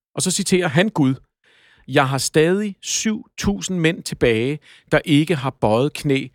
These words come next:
for Baal." Sådan er der også i vores tid blevet en rest tilbage, som er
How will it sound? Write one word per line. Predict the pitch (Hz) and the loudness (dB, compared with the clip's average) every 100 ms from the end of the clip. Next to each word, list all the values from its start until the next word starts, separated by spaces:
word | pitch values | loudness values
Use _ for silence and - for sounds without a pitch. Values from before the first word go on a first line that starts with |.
| _ _ | _ _
for | - | -2
Baal." | 123 120 107 95 90 98 101 _ _ _ _ _ _ - - | 0 0 0 -2 -2 -4 -8 _ _ _ _ _ _ -20 -6
Sådan | - - 196 247 | 0 4 4 2
er | 233 175 | 0 0
der | 170 | 2
også | 151 170 208 | 2 0 0
i | |
vores | 175 143 185 214 | -2 0 0 -2
tid | - 143 - - | -4 -6 -6 -2
blevet | 139 131 - | 0 0 -2
en | 131 - | -4 -2
rest | 139 156 - - | -2 -2 -8 -8
tilbage, | 151 139 127 165 190 - _ | -2 0 0 0 -4 -10 _
som | - 151 | -4 0
er | 143 | 0